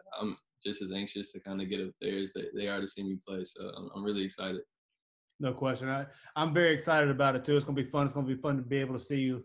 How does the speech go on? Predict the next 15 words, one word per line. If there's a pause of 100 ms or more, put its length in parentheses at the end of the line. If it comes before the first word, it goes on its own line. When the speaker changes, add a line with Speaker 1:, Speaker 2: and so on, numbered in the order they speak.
(100)
Speaker 2:
you
know, (260)
just
like
your
dad
said, (120)
you
know,
you, (200)
he
gets
to
go
to